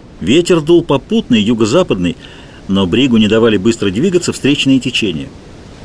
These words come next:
Море было бурное, Макари сильно качало, его корпус трещал, нырял в волны и с трудом поднимался на поверхность. Мужчины на все лады старались развлечь дам.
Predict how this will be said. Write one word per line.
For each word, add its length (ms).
Море 260
было 220
бурное, 560
Макари 380
сильно 360
качало, 540
его 300
корпус 480
трещал, 760
нырял 380
в 260
волны 420
и 140
с 100
трудом 460
поднимался 560
на 100
поверхность. 540
Мужчины 480
на 140
все 180
лады 260
старались 420
развлечь 420
дам. 280